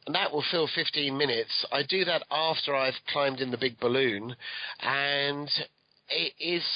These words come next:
such, uh, a laugh, and, uh, yeah, you can have fun laying them down, getting the kids all in lines.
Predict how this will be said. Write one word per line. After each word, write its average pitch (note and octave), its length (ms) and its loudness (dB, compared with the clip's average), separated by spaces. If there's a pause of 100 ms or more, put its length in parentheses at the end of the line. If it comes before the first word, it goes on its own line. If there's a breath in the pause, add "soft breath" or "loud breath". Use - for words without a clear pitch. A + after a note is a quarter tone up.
(160)
such, - 640 -2
uh, A#2+ 400 0
a B2 80 -2
laugh, C3+ 320 2 (140)
and, D3+ 320 -2 (100)
uh, B2 40 -10 (320)
yeah, D3+ 180 2 (260 loud breath)
you E3+ 160 -2
can D3 120 0
have C#3+ 120 2 (100)
fun E3 200 4
laying D#3 340 2
them D#3 200 -2
down, D3+ 520 2
getting D3+ 240 -2
the C#3+ 80 -2
kids - 320 -2
all D3+ 180 -2
in D3 140 0
lines. D3+ 480 2